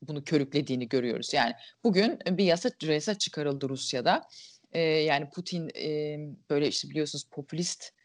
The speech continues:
politikalar uygulayan, e, bir de aslında popülist sağ politikalar uygulayan bir lider. Türkiye'de genellikle, e,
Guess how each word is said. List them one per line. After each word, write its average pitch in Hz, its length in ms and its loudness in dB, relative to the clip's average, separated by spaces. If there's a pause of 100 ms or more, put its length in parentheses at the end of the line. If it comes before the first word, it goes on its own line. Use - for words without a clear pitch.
(220)
politikalar 165 640 2
uygulayan, 143 680 -2 (320)
e, 139 360 -4 (100)
bir - 240 -10
de 147 220 6
aslında 147 440 -2
popülist 180 440 -2
sağ 190 340 4
politikalar 147 500 0
uygulayan 139 520 0
bir 131 100 -4
lider. 120 420 0 (440)
Türkiye'de 175 380 4
genellikle, 170 640 2
e, 147 300 -6